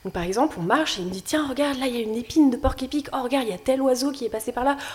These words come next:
Oh, une trace de puma. » Et je me dis : « Ah, c'est ouf, en fait, le, le vivant est bien là, c'est juste qu'il s'observe pas concrètement comme les documentaires quand j'étais petite, quoi. »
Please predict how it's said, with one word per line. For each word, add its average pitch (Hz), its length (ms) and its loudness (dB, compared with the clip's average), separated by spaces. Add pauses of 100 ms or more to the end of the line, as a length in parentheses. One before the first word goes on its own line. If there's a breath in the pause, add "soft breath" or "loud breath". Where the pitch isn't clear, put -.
(120 loud breath)
Oh, 330 60 12
une 226 160 6
trace 302 340 6
de 208 120 0
puma. » 277 420 2
Et 175 40 -4
je 185 100 -4
me 175 80 -2
dis : « 180 180 -6
Ah, 302 80 -2
c'est - 320 -8
ouf, 302 220 -6
en 202 60 -6
fait, 254 200 -2
le, 175 260 0
le 196 140 -4
vivant 202 320 0
est 214 80 2
bien 180 160 -6
là, 208 160 0
c'est 196 140 -4
juste 208 180 -8
qu'il - 100 -8
s'observe 233 600 -2
pas 233 140 -2 (420 loud breath)
concrètement 233 440 0
comme 185 200 -4
les 175 80 0
documentaires 185 560 -6
quand 190 100 -14
j'étais 180 240 -10
petite, - 300 -12
quoi. » - 100 -8